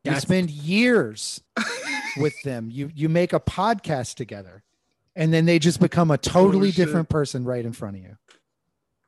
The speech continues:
Speaker 1: Am I in a Nick
Speaker 3: Telling
Speaker 1: Cage
Speaker 3: you, be
Speaker 1: film?
Speaker 3: your
Speaker 1: Are
Speaker 3: own
Speaker 1: you Nick
Speaker 3: peoples.
Speaker 1: Cage? That's amazing.
Speaker 3: Quite possibly.
Speaker 2: But I think we can be really hard on, on Nick Cage about, uh, or, or hard on people who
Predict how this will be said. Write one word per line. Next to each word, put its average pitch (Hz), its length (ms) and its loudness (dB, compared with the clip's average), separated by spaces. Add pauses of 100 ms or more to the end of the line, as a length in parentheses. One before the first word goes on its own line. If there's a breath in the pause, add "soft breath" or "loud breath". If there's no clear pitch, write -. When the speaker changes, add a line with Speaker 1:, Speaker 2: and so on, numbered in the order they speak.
Speaker 1:
Am 156 160 0
I 220 140 4
in 180 200 4
a 254 60 6
Nick 202 240 4
Speaker 3:
Telling 190 220 0
Speaker 1:
Cage 175 80 -6
Speaker 3:
you, 175 40 -8
be 226 80 2
Speaker 1:
film? 285 120 0
Speaker 3:
your 180 120 -2
Speaker 1:
Are - 60 0
Speaker 3:
own 160 80 4
Speaker 1:
you 208 100 4
Nick 220 240 2
Speaker 3:
peoples. - 40 -14
Speaker 1:
Cage? 233 380 -8 (1120)
That's - 160 -20
amazing. 95 480 -18
Speaker 3:
Quite 175 200 -4
possibly. - 420 -8 (180)
Speaker 2:
But 202 100 -4
I 202 40 -4
think 262 200 -6
we 262 80 -8
can 190 160 -6
be 151 140 -4
really 143 240 -2
hard 131 340 -6
on, 131 220 -6
on 127 160 -6
Nick 131 180 -6
Cage 135 300 -8
about, 120 400 -10 (120)
uh, 117 160 -16
or, 139 140 -6
or 135 80 -8
hard 143 260 -4
on 135 100 -4
people 135 320 -10
who 123 600 -8